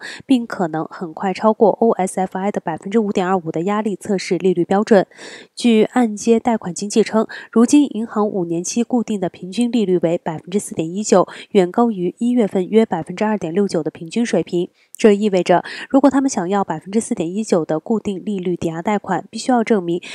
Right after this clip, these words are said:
他们可以以百分之六点一九的利率支付抵押贷款，这已经高于百分之五点二五的压力测试下限。随着抵押贷款利率继续攀升，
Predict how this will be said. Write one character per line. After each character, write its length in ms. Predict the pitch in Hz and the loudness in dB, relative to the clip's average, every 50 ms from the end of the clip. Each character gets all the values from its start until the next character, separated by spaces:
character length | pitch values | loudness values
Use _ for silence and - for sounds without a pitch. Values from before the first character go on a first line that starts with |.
| - - | -16 -6
他 100 | - 262 | -2 0
们 100 | 262 247 | 0 2
可 120 | - 233 | 2 2
以 140 | 226 220 220 | 2 2 0
以 180 | 202 175 175 196 | -2 -2 0 0
百 220 | - - 185 156 | 0 0 -4 -6
分 140 | 151 - 175 | -6 -8 -4
之 120 | - 220 | -2 0
六 220 | 214 208 247 233 208 | 2 4 4 2 2
点 240 | - 165 156 160 190 | 0 -2 -4 -4 -4
一 100 | 220 220 | -4 0
九 200 | - 214 165 156 | 2 0 0 2
的 160 | - 156 - | 0 -4 -2
利 180 | 202 208 208 185 | -2 0 0 0
率 220 | 175 175 165 - - | 0 0 0 -2 -2
支 220 | - - 220 220 | -4 -2 -2 -2
付 180 | - - 220 180 | 0 0 -2 -2
抵 140 | - - | -2 -4
押 100 | 156 151 | -6 -4
贷 200 | 170 - 202 190 | -4 -2 -2 -2
款， 240 | - - 185 165 - - - - - - | 0 0 0 0 0 -4 -12 -18 -16 -4
这 100 | - - | 2 4
已 120 | 262 202 175 | 4 4 2
经 180 | - 190 185 | 0 -4 0
高 180 | - 233 233 233 | 4 4 4 4
于 140 | 208 185 190 | 4 2 0
百 220 | - - 165 156 - | 0 -2 -4 -8 -8
分 160 | - 202 202 | -8 -4 -2
之 80 | 233 | 0
五 140 | 208 175 185 | 0 0 0
点 120 | - 190 165 | -2 -2 -2
二 160 | - 196 202 185 | 0 0 0 0
五 160 | 165 160 156 | 0 -2 -2
的 160 | 151 156 - - | -2 -2 -2 -2
压 160 | 208 202 214 | -2 -2 -2
力 140 | 214 202 180 | -2 -4 -6
测 160 | - - 190 | -6 -6 -6
试 160 | 175 - 185 | -6 -6 -4
下 180 | - - 196 180 | -4 -2 -2 -2
限。 280 | 170 - 208 180 175 - _ _ _ - - - - - | 0 2 2 2 2 0 _ _ _ -20 -20 -20 -20 -18
随 160 | - - 254 | 2 6 6
着 140 | 254 269 277 | 8 8 6
抵 120 | 269 - 226 | 4 4 2
押 140 | 208 214 | 2 2
贷 140 | 226 - 247 | 2 2 2
款 180 | 240 - 202 185 | 2 0 -2 -2
利 140 | 196 202 190 | -2 -2 -2
率 140 | 196 190 | -2 -2
继 180 | 180 - - 208 | -2 -2 -4 -6
续 100 | - - | -4 -4
攀 200 | - - 208 214 | -4 -2 -2 0
升， 180 | - 240 240 | 2 2 0